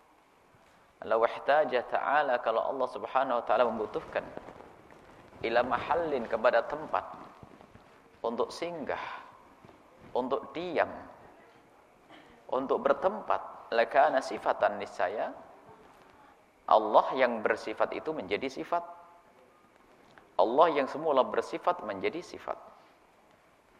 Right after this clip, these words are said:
Sebab yang membutuhkan kepada yang lainnya adalah sifat. Wasifatu Dan kalau Allah itu disebut sebagai sifat,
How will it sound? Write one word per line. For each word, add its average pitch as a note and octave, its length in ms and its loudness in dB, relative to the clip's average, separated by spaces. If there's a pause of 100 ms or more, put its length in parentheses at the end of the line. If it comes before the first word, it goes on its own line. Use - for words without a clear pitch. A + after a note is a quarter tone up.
(1200)
Sebab C3+ 240 4
yang C3+ 160 4
membutuhkan B2+ 480 0
kepada A#2+ 400 2
yang G2+ 240 -2
lainnya C3 320 2
adalah C3 320 -4
sifat. - 320 -10 (2250)
Wasifatu C3 800 0 (380)
Dan A2+ 160 4
kalau F3+ 320 2
Allah C3 320 4
itu B2+ 240 -4
disebut C3 400 -4
sebagai A2+ 320 -2
sifat, A#2+ 480 -6